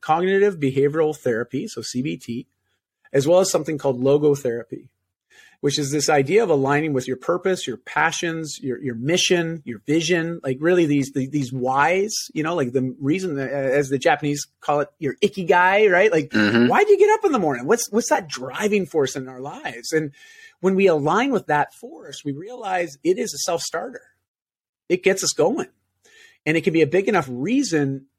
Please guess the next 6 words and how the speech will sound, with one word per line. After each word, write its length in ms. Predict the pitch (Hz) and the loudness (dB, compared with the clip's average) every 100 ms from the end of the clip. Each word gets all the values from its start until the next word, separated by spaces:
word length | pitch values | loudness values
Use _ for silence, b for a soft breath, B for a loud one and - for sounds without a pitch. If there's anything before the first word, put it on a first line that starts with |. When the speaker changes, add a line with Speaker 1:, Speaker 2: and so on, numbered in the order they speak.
| _ - | _ -8
Speaker 1:
to 140 | 170 | -4
realign 1040 | 139 180 170 135 143 170 190 170 143 139 139 | -2 0 2 2 0 2 2 2 0 -4 -6
some 140 | 160 | -6
of 100 | 139 | -2
our 120 | 135 | -2
choices 640 | 131 143 135 - - - | -2 -2 -2 -4 -12 -14